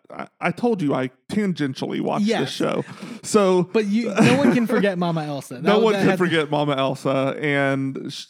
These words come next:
Speaker 1: like, losing her in between the first half
Speaker 2: Yeah.
Speaker 1: of the show and now, like, the, the cast really has rallied around her as well for that. And, um, it's just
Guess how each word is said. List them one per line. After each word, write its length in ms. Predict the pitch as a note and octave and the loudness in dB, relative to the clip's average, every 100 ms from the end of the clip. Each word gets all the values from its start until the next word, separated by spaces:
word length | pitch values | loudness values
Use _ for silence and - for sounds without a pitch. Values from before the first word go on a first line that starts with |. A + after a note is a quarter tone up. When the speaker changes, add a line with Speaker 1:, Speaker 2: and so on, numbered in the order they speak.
| - | -14
Speaker 1:
like, 340 | - D3+ C3 | -4 -2 -2
losing 460 | C3+ C#3+ F3 D#3+ C#3+ | 0 2 2 2 -2
her 320 | C#3 C#3 C3+ | -2 0 0
in 140 | C3 C3 | 0 -4
between 580 | C3+ - C3+ B2+ B2 | -6 -4 -6 -4 -6
the 100 | B2+ | -6
first 340 | B2+ C#3 B2+ - | -4 -2 -2 -4
half 380 | C3 A#2+ A#2+ - | -4 -4 -8 -10
Speaker 2:
Yeah. 140 | D#3+ D3+ B2+ | -6 -4 -2
Speaker 1:
of 40 | |
the 80 | B2+ | -4
show 520 | A#2+ - B2 A#2+ A#2 | -4 -4 -2 0 -2
and 200 | C3+ C3 | -4 -6
now, 440 | B2+ B2 B2 B2 A#2 _ _ _ _ | -6 -4 -4 -6 -10 _ _ _ _
like, 240 | - B2+ - | -2 -2 -4
the, 520 | - - D3+ D3 C3+ C#3 | -20 -12 -6 -6 -6 -10
the 100 | D#3 | -10
cast 480 | - - E3 C#3+ - | -8 -2 -2 -2 -4
really 340 | C#3+ C#3+ C3+ C3 | -2 0 0 -2
has 560 | C#3 B2+ B2 - - - _ _ - _ - | -2 -2 -4 -10 -20 -20 _ _ -20 _ -8
rallied 560 | D3 C3+ C3 C3 B2+ | -4 -2 -2 -2 -4
around 280 | A#2+ A#2+ A#2 | -4 -4 -4
her 200 | B2 A#2+ | -2 0
as 160 | A#2+ B2 | 0 -2
well 260 | A#2+ A#2 | -2 -2
for 180 | A2+ B2+ | -4 -4
that. 360 | B2 A#2 B2+ - | -4 -4 -6 -6
And, 320 | C3+ B2+ B2 - _ _ _ - | -4 -4 -6 -12 _ _ _ -6
um, 500 | C#3+ C#3 B2+ B2 C3 | -2 0 0 -2 -4
it's 240 | C#3+ C#3 | -4 -2
just 260 | D#3 - | -4 -6